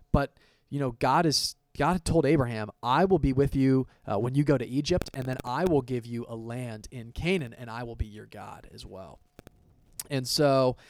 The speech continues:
um, while, uh, th-, we, as we get closer to,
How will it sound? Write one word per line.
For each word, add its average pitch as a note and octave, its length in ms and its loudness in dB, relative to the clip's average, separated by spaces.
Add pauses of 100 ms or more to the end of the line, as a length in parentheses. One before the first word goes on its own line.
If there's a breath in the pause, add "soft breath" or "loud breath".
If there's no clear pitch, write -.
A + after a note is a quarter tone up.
(340 soft breath)
um, A2 640 -2 (720)
while, C3 680 2
uh, G2+ 600 -2 (800)
th-, C3+ 120 -20 (500)
we, C#3 380 0 (260)
as C#3+ 180 0
we D#3 80 0
get D3 200 -2
closer D#3 680 0
to, B2+ 640 -2